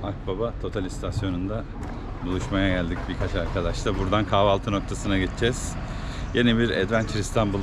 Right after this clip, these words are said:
buluşmasından herkese merhaba. Bir kahvaltı organizasyonunda Riva'da Kemankeş Restoran'da Akbaba Mesire alanının içinde bir araya geliyoruz. Yaklaşık kırk kırk beş kişi olacağız diye tahmin ediyorum.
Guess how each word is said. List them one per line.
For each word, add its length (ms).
buluşmasından 680
herkese 400
merhaba. 240
Bir 200
kahvaltı 440
organizasyonunda 920
Riva'da 460
Kemankeş 540
Restoran'da 720
Akbaba 400
Mesire 380
alanının 360
içinde 400
bir 60
araya 400
geliyoruz. 340
Yaklaşık 360
kırk 120
kırk 200
beş 160
kişi 280
olacağız 360
diye 100
tahmin 500
ediyorum. 340